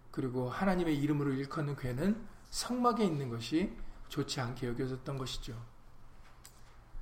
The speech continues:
그래서, 어, 다윗은 하나님의 이름을 위하여 성전을 지어드려야 되-, 지어드려야 되겠다라는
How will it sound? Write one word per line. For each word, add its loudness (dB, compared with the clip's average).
그래서, 10
어, -2
다윗은 4
하나님의 10
이름을 6
위하여 0
성전을 4
지어드려야 2
되-, -2
지어드려야 2
되겠다라는 -2